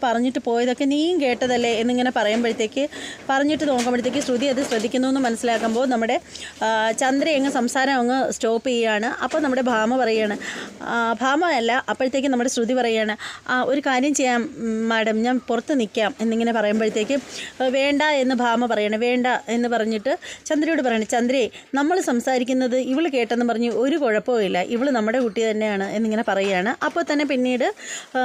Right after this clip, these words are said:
എന്ന് പറഞ്ഞാൽ നമ്മുടെ ചന്ദ്രമതി പറയുകയാണ്, "എൻ്റെ സുധിയുടെ കാര്യം ഓർക്കുമ്പോൾ എനിക്ക് നല്ല സങ്കടമാണ്. അവൻ്റെ ഈ മന-, മനപ്രയാസമൊക്കെ ഒന്ന് മാറട്ടെ എന്ന് വിചാരിച്ചാണ്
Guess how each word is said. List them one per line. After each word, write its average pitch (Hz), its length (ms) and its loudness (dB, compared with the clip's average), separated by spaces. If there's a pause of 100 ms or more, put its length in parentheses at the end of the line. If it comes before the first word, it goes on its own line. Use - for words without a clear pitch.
എന്ന് 254 160 2
പറഞ്ഞാൽ 240 460 2
നമ്മുടെ 220 320 0
ചന്ദ്രമതി 226 520 0
പറയുകയാണ്, 208 400 2
"എൻ്റെ 233 320 0
സുധിയുടെ 240 480 0
കാര്യം 220 260 2
ഓർക്കുമ്പോൾ 226 260 0
എനിക്ക് 214 200 -2
നല്ല 220 260 0
സങ്കടമാണ്. 208 640 -2
അവൻ്റെ 262 300 0
ഈ 254 220 0
മന-, 220 280 2
മനപ്രയാസമൊക്കെ 233 720 0
ഒന്ന് 240 140 2
മാറട്ടെ 214 420 2
എന്ന് 254 120 0
വിചാരിച്ചാണ് 220 560 0